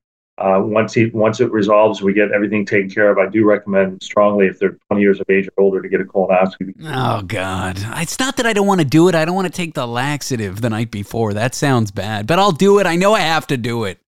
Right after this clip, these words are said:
Speaker 1: I've done it three times. I've had it done, and, and, uh, I get it. You know, it's not, it's not great, um, but it's, it's doable. And if you have a polyp at a young age and you're, you know, early thirties, and we don't look for it, and by early forties, it could be cancer. And, um, that's what happened to the ac-, the actor, you know, Mister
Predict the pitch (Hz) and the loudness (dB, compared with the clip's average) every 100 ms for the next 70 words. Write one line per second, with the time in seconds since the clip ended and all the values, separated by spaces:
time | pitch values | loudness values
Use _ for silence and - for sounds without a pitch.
0 | - 143 139 165 170 143 175 185 156 147 | 0 2 4 4 4 2 0 4 4 4
1 | 170 170 - 123 135 139 127 123 139 131 | 4 2 0 2 4 4 4 4 4 2
2 | 127 120 120 117 117 117 110 113 107 87 | 0 2 2 4 6 6 4 2 2 0
3 | - 117 110 101 98 113 107 - - - | -4 -2 2 2 2 2 2 0 -14 0
4 | 113 110 113 110 123 - - 110 104 104 | 0 4 4 4 0 -6 -2 0 0 -2
5 | 98 107 107 101 _ 127 104 - 120 131 | 0 2 2 -4 _ -10 -8 -2 2 4
6 | 151 151 170 156 151 151 147 131 120 120 | 4 4 2 2 4 4 6 4 2 2
7 | 117 120 127 107 101 101 98 107 101 110 | 2 2 2 0 0 0 2 2 2 4
8 | 104 101 113 113 110 101 _ _ _ - | 2 2 2 2 2 -2 _ _ _ -6
9 | 113 110 113 120 127 - 104 101 101 - | 0 2 4 2 0 0 2 2 2 -4
10 | 110 107 101 107 101 104 104 107 104 - | -4 0 2 4 4 2 2 2 0 2
11 | 113 110 101 101 98 98 - 123 117 113 | 2 4 0 -2 -2 -2 0 -2 0 2
12 | 104 101 - 104 98 95 98 95 92 110 | 2 0 -4 0 2 2 2 2 2 0
13 | 110 - 98 98 98 101 101 98 95 98 | -4 0 0 0 -6 0 0 2 0 0
14 | 104 101 95 98 101 95 92 98 92 90 | -4 -2 -2 -2 -2 -2 -2 -6 -4 -4
15 | 101 95 | -6 -10